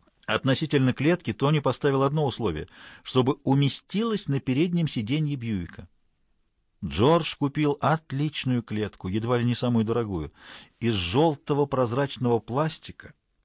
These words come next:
с двумя просторными помещениями, соединёнными длинным коридором. В одном песчанки ели, в другом занимались спортом.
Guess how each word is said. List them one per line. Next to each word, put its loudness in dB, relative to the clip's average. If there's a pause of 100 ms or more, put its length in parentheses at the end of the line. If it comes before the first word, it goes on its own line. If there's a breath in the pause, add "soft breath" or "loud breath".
(180)
с -2
двумя 4
просторными 0
помещениями, 0 (240 loud breath)
соединёнными 4
длинным 0
коридором. -4 (580)
В 0
одном 2
песчанки -4
ели, 0 (600 soft breath)
в -6
другом 4
занимались 2
спортом. -8